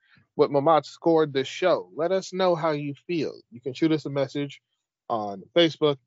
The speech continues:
Instagram, and Twitter at Shiitake Podcast, or even if you wanna send us an email 'cause you need to make it that much longer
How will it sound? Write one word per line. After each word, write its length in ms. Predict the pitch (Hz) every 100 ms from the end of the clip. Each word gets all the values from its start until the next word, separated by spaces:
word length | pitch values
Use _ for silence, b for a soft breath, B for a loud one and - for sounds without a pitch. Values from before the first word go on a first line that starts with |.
| -
Instagram, 640 | 147 - 117 120 110 98
and 120 | 101
Twitter 440 | - 151 156 156 - _
at 140 | 120 101
Shiitake 560 | 110 110 113 98 104
Podcast, 680 | - 151 151 143 160 156 147 -
or 160 | 127 117
even 260 | 135 160
if 120 | 160 160
you 80 |
wanna 180 | 151 151
send 180 | 143 156
us 120 | 151
an 100 | 147
email 320 | 160 175 139
'cause 220 | 127 131 123
you 60 |
need 140 | 135 131
to 40 |
make 220 | 127 120
it 100 | 107 -
that 180 | 117 98
much 260 | 117 117
longer 460 | 131 139 123 104 92